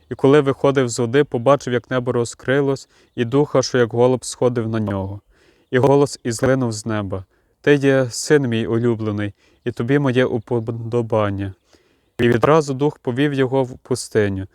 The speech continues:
Він пробув у пустині сорок день, спокушуваний сатаною, і був із дикими звірами, і ангели йому служили. Коли ж видали Івана, Ісус прийшов у Галилею і проповідував там Євангеліє Боже,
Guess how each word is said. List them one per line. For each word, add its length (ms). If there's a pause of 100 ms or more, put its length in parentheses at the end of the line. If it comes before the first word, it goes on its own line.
(520)
Він 120
пробув 480
у 100
пустині 500
сорок 380
день, 240
спокушуваний 1700
сатаною, 800 (400)
і 80
був 260
із 180
дикими 400
звірами, 640
і 180
ангели 420
йому 220
служили. 640 (720)
Коли 220
ж 120
видали 360
Івана, 580
Ісус 380
прийшов 440
у 60
Галилею 580
і 100
проповідував 720
там 180
Євангеліє 640
Боже, 460